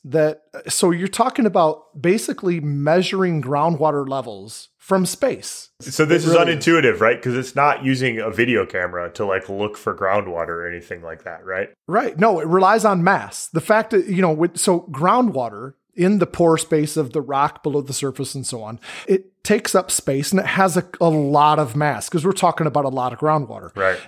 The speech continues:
Speaker 1: And mass has, has gravity. And so if you have an area with a lot of groundwater in it, it's gonna exert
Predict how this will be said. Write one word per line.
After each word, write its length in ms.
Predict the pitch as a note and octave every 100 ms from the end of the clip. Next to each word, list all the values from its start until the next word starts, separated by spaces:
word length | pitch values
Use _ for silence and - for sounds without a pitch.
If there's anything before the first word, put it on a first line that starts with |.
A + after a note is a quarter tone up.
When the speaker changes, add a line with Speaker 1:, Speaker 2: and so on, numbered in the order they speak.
| -
Speaker 1:
And 260 | E3 D#3
mass 500 | E3 F#3+ A#3+ B3+ - _ _
has, 440 | F3 E3+ D#3+ - _
has 220 | E3 G3
gravity. 540 | C#3+ E3+ A#3 B2+ G#2 F#2+ _ -
And 320 | E3+ D#3+ D#3+
so 400 | - F#3 D#3+ D3 - - -
if 160 | D3+ D#3+
you 140 | G#3
have 120 | A3
an 100 | F#3+
area 300 | D#3+ E3 F3
with 160 | D3 C#3
a 60 | C3
lot 260 | B2 D#3
of 200 | E3+ A#2+ -
groundwater 720 | C3+ C3+ D3 F3 D3 D#3 C#3+ -
in 140 | C3+
it, 100 | D#3+
it's 160 | F3+ -
gonna 220 | F3+ E3
exert 460 | D#3 C#3 A#2+ D3+ E3+